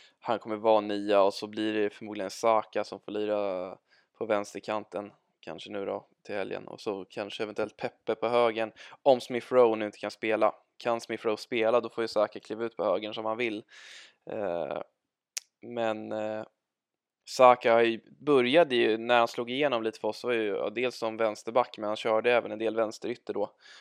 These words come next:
och gjorde det bra. Han är ju så pass, vad det verkar och det man sett, så klok och spelskicklig och liksom har bra vision och allt vad det krävs att spela egentligen, eh, överallt.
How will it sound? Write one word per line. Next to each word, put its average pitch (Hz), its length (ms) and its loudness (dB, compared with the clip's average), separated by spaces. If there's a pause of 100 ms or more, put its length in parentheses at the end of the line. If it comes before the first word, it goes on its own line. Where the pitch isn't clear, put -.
(120)
och - 100 -6
gjorde 117 160 0
det 123 180 2
bra. 104 240 4
Han 117 200 -2
är 117 40 -4
ju 113 80 -4
så - 120 -14
pass, - 560 -8 (100)
vad 120 140 -2
det 117 60 2
verkar 120 580 4
och 117 80 2
det 113 100 -2
man 113 120 -2
sett, - 280 -6
så 107 480 0
klok 123 460 -4
och 113 280 0
spelskicklig 110 760 -6
och 110 380 -6 (1000)
liksom 110 300 -10
har 110 100 -4
bra 107 200 6
vision 107 540 0
och 104 280 -2 (120)
allt 107 280 2
vad 107 100 -2
det 104 40 -6
krävs 110 400 0
att 98 120 -6
spela 104 340 -2
egentligen, 98 600 -8
eh, - 420 -10 (560)
överallt. 107 680 0